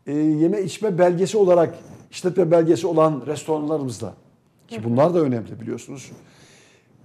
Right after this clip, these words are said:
Speaker 1: Pamukkale Amiral Gemisi doğrultusunda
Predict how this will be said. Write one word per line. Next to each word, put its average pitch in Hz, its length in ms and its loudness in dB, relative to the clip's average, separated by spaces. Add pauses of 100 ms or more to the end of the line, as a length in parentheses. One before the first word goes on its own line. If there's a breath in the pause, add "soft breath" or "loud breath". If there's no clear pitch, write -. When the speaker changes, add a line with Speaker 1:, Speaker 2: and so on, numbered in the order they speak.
(600)
Speaker 1:
Pamukkale 185 680 0 (160)
Amiral 185 360 0
Gemisi 165 640 -4
doğrultusunda 135 920 -6